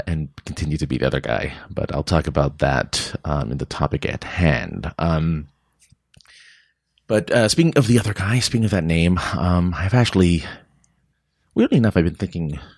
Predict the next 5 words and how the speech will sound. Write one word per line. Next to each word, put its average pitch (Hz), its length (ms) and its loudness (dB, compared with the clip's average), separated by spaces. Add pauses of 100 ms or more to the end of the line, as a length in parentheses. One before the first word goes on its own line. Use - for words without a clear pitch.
(280)
a 90 60 4
lot 82 560 2 (1120)
about 78 840 0 (400)
that 87 480 0
being 98 560 4